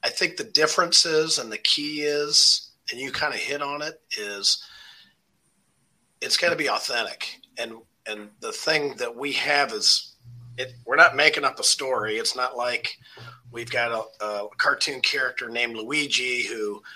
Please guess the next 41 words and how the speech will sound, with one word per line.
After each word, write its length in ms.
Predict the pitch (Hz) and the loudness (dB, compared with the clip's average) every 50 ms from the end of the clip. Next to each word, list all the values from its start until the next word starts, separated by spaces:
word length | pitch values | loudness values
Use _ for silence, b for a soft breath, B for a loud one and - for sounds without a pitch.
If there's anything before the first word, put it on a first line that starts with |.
| B B B B | B B B B
you 80 | 107 113 | -4 -4
know, 100 | 117 110 | -4 -2
we, 280 | 117 120 120 123 - - | -2 -4 -4 -4 -6 -6
we 160 | 131 139 139 | 0 2 2
invented 440 | 135 120 113 147 151 151 156 147 143 | 2 4 6 6 6 8 8 6 6
in 120 | 139 131 | 4 0
the 60 | 131 131 | 0 -2
boardroom, 760 | - 151 151 156 151 151 139 139 135 135 135 135 139 135 131 | 2 6 8 8 8 8 6 2 2 2 0 -2 -2 -2 -2
and 120 | 120 117 | -4 -4
it's, 400 | 113 110 107 - - - - B B B B B B B B B B _ - | -4 -4 0 2 2 2 2 B B B B B B B B B B _ -12
you 100 | 139 135 | -8 -6
know, 120 | 127 113 | -6 -6
this 280 | 110 117 165 175 170 - | -2 2 4 4 4 4
is 100 | 208 180 | 4 2
a 60 | 180 | 2
real 580 | 160 143 147 151 151 151 151 151 147 143 - _ _ _ _ _ - | 2 2 2 4 4 4 4 4 2 0 -2 _ _ _ _ _ -6
story. 640 | - - - - 151 139 143 147 156 165 175 175 196 | -2 -2 -2 -2 -2 -2 0 2 2 2 2 0 -2
It's, 180 | 185 - - - - - | -4 -4 -6 -8 -8 -6
it's, 140 | 127 - 147 139 143 143 - | -6 -4 -2 -2 -2 -4 -6
it's 180 | - - - - | -10 -6 -4 -2
actually 300 | 143 156 147 - 156 120 | -2 -2 -2 -4 -6 -6
a 40 | 107 | -8
great 300 | 113 131 135 127 - - | -6 -6 -6 -6 -6 -10
business 320 | 123 127 - 170 160 135 | -10 -8 -6 -4 -2 -2
story. 400 | - - - 156 156 160 165 156 | -2 -2 -2 -6 -4 -4 -6 -6
It's 140 | 117 - - | -4 -6 -6
a 40 | 208 | -6
great 280 | - 123 131 127 - | -8 -8 -8 -8 -8
family. 720 | - - - 135 139 143 143 143 143 147 151 151 156 151 _ B B B B B B B B - | -8 -8 -6 -6 -4 -4 -4 -4 -4 -6 -6 -6 -8 -12 _ B B B B B B B B -14
Uh, 400 | - 110 107 104 101 98 95 92 92 - _ _ | -10 -8 -6 -6 -6 -6 -6 -8 -10 -14 _ _
so 360 | - - - 135 127 123 120 - B B B B B B _ - | -2 -2 -2 0 -2 -8 -10 -12 B B B B B B _ -16
you 100 | 139 127 | -16 -12
put 280 | - - 175 175 170 | -8 -4 -4 -4 -2
that 220 | 165 151 156 151 151 | 0 2 4 4 4
as 160 | 147 143 - | 2 -2 -2
the 100 | 120 - | -4 -4
foundation, 1000 | - 151 143 127 123 - - - - - - - - - 113 107 107 113 110 - B B B B B B B B - | -4 -2 -2 -2 0 0 0 0 0 0 2 2 2 2 2 -2 -10 -12 -16 -18 B B B B B B B B -14
and 140 | 117 123 127 | -14 -10 -10
then 160 | 127 131 131 | -10 -8 -8
you've 160 | 135 131 117 | -8 -10 -6
got 360 | - 135 131 123 123 123 - | -4 -2 -2 -2 -2 -4 -6